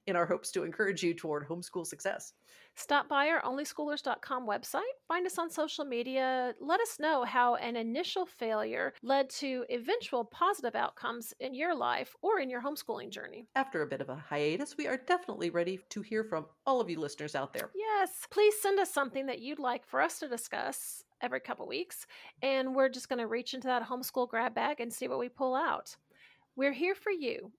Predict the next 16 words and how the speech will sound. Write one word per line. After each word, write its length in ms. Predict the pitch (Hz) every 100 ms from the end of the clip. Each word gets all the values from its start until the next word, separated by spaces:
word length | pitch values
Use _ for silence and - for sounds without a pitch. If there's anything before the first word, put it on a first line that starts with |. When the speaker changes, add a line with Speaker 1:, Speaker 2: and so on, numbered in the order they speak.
| -
Speaker 2:
and 260 | 240 247
we 180 | 247 240
are 120 | 240
putting 340 | 220 - 277 254
our 260 | - 262 330
years 320 | 277 254 285
of 80 | 302
homeschooling 500 | 254 247 - 226 220
experience 600 | - - 208 214 247 254
to 120 | 302
work 240 | 277 247 -
for 100 | 262
you 240 | 254 262
and 120 | 247
your 180 | 233 240
kids. 500 | - - 135 - -